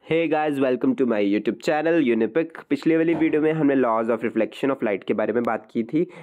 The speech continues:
जैसे कि आप एक्सपेरिमेंट भी देख सकते हैं, यहाँ पे ट्वेंटी डिग्री का angle of incident बन रहा है, तो रिफ्लेक्शन भी ट्वेंटी डिग्री का ही बन रहा है। तो ये law of reflections जो है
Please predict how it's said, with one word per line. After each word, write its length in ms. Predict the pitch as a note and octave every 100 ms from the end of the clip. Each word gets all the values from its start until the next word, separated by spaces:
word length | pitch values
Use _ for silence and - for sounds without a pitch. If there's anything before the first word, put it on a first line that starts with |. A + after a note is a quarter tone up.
| -
जैसे 180 | A#2 B2
कि 100 | C3
आप 120 | B2+
एक्सपेरिमेंट 640 | B2 - A#2+ A#2 A#2+ B2+ -
भी 60 |
देख 200 | C3 A#2
सकते 240 | - A2+ B2+
हैं, 80 |
यहाँ 100 | B2+
पे 100 | A#2
ट्वेंटी 300 | C#3+ A#2+ A2+
डिग्री 300 | B2+ A#2+ A#2+
का 180 | A#2+ -
angle 260 | A#2 A2 A#2+
of 60 |
incident 440 | A#2+ A#2 A#2+ A#2 A#2
बन 160 | A#2
रहा 120 | A2 B2
है, 60 |
तो 140 | B2+ D3
रिफ्लेक्शन 560 | A#2 A#2 G#2+ - B2
भी 120 | B2
ट्वेंटी 320 | B2+ A#2 G#2 A2
डिग्री 300 | A2 G#2+ G#2+
का 160 | -
ही 160 | G#2+ C3+
बन 180 | A2+ G#2
रहा 340 | G2+ G2+ G#2+ C3+
है। 80 | C#3 - -
तो 60 | B2
ये 400 | A#2+ C3 C#3+ C#3 - - A#2
law 180 | A#2+
of 120 | A#2+ A#2+
reflections 600 | A#2 A2 - B2+ B2+ B2 - - -
जो 220 | B2 A#2+
है 280 | A#2+ A#2+ -